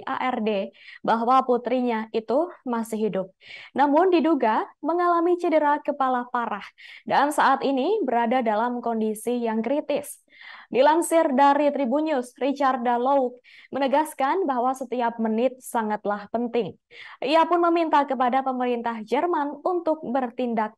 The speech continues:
cepat. Adapun diberitakan sebelumnya, Shani Louk sedang menghadiri festival musik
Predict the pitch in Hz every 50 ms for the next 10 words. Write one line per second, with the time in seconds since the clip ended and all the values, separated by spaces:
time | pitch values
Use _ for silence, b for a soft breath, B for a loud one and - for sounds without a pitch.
0 | _ _ - 240 233 - 214 185 - - _ _ _ _ B B B B B B
1 | B B B - 190 233 247 233 302 359 359 349 330 349 349 339 359 330 330 330
2 | - 330 339 370 381 392 381 - 330 262 311 311 311 311 311 302 262 208 208 -
3 | 427 453 - _ - - 359 302 285 294 294 285 254 247 269 302 294 - - 262
4 | 220 233 254 269 254 254 247 240 233 240 220 202 214 214 220 240 254 269 254 254
5 | 233 226 226 - 220 226 220 220 220 214 208 226 294 359 359 - 339 294